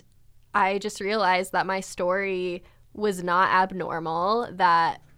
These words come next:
I was, you know, I had never received sex education in any schooling before then. Um, my parents had some conversations with me, but definitely not, I didn't get the bulk of my sex education from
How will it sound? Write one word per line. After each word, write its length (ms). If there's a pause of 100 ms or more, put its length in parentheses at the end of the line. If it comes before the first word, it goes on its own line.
(160)
I 640
was, 420
you 120
know, 100
I 200
had 160
never 280
received 540
sex 320
education 680
in 100
any 260
schooling 460
before 440
then. 420 (440)
Um, 460 (840)
my 220
parents 680 (120)
had 260
some 260
conversations 880
with 140
me, 180
but 160
definitely 580
not, 400 (440)
I 80
didn't 160
get 160
the 40
bulk 280
of 80
my 140
sex 280
education 760
from 520